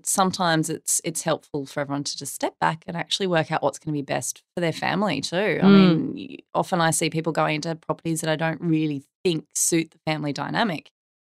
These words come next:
Speaker 1: just because of the position.
Speaker 2: Mm.
Speaker 1: So
Speaker 2: And that is interesting because as a sales agent, you know, you got a job to do. You gotta sell that house.
Speaker 1: Absolutely.
Speaker 2: So even though you might think to yourself, "Eh, you know, really, I don't think you're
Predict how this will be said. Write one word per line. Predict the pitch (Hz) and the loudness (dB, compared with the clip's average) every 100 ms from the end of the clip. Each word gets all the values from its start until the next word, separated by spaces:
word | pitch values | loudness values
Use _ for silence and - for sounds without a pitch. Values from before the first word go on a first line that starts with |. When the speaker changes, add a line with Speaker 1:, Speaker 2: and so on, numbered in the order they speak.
| _ | _
Speaker 1:
just | 160 156 - | 4 4 0
because | 156 | -6
of | 147 | -4
the | 143 | -6
position. | 151 143 156 - 160 139 - | -6 -4 -4 -6 -10 -10 2
Speaker 2:
Mm. | 180 185 | 6 8
Speaker 1:
So | 180 156 151 151 151 _ _ _ _ _ _ _ _ _ 233 | 6 4 2 -4 -8 _ _ _ _ _ _ _ _ _ 10
Speaker 2:
And | |
that | 302 381 | 12 12
is | 277 | 10
interesting | 190 - - 160 | 8 4 2 4
because | 226 | 8
as | 247 202 | 10 10
a | 190 | 8
sales | 185 220 208 | 10 10 10
agent, | 139 139 127 190 - _ _ | 8 6 4 2 0 _ _
you | 190 | 6
know, | 139 | 8
you | 170 202 | 8 8
got | 170 | 8
a | 135 | 10
job | 170 147 | 8 6
to | 147 | 4
do. | 117 | 4
You | 139 | 8
gotta | 160 | 8
sell | 127 - 156 143 | 10 10 10 8
that | 110 131 | 6 4
house. | - - - - _ _ _ - | 0 2 2 0 _ _ _ -8
Speaker 1:
Absolutely. | 156 170 - | -4 -2 6
Speaker 2:
So | 170 - | 8 10
even | 214 202 | 10 10
though | |
you | 165 160 | 10 10
might | 156 151 | 8 6
think | - 165 | 2 2
to | - | 4
yourself, | 156 - 147 - | 4 4 2 2
"Eh, | 294 | 4
you | 302 302 - - - 202 220 | 4 4 4 4 4 6 6
know, | 196 202 208 190 | 6 8 8 10
really, | 196 214 214 214 214 202 180 | 10 12 12 12 12 12 12
I | |
don't | 170 165 160 170 | 12 10 6 4
think | 147 | 2
you're | 143 | 2